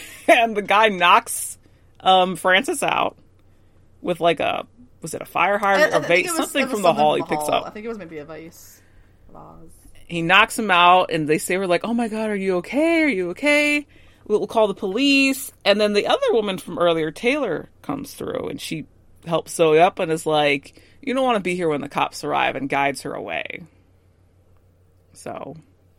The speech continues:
Speaker 1: yeah. Yeah, yeah, yeah. A little bit of Siler style there. Just a little
Speaker 2: Aw.
Speaker 1: bit.
Speaker 2: Aw.
Speaker 1: Yeah.
Speaker 2: Memories.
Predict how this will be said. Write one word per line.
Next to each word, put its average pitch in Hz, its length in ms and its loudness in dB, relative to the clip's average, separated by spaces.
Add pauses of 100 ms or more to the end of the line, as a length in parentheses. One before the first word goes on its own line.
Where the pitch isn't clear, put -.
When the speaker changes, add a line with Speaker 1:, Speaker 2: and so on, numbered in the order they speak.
(100)
Speaker 1:
yeah. - 300 -14 (2250)
Yeah, - 120 -14
yeah, 214 160 -8 (140)
yeah. 247 280 -6 (1120)
A - 80 -16
little 262 100 0
bit 247 160 2
of 254 100 4
Siler 453 500 0
style 156 420 0
there. - 200 -2
Just 226 240 0 (120)
a - 120 -6
little 294 160 -2
Speaker 2:
Aw. 170 40 -6
Speaker 1:
bit. 180 300 -4
Speaker 2:
Aw. 160 640 -6 (1160)
Speaker 1:
Yeah. 320 540 -8 (1400)
Speaker 2:
Memories. 208 1120 -10